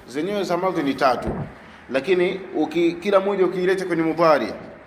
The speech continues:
tunapata jumla ngapi? Sita. Si zipo tatu? Tatu mara tatu ngapi? Sita. Kwa hiyo kila moja unaigawia, yani: hii unaipeleka kwenye mudhari yake,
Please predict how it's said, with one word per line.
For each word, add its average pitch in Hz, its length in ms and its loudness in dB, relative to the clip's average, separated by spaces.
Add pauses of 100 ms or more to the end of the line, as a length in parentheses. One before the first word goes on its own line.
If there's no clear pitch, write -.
(200)
tunapata 139 360 -4
jumla 160 260 0
ngapi? 160 340 2 (280)
Sita. - 460 -10 (720)
Si 120 140 -8
zipo 117 200 -2
tatu? 160 380 0 (2750)
Tatu 143 180 -8
mara 151 180 2
tatu 165 260 -2
ngapi? 151 280 4
Sita. 113 320 -6
Kwa 120 120 -2
hiyo 147 260 0 (300)
kila 202 220 4
moja 202 320 2
unaigawia, 156 800 2 (240)
yani: 139 160 -4 (140)
hii 165 380 0
unaipeleka 151 500 -2
kwenye 143 180 -2
mudhari 151 440 0
yake, 165 320 0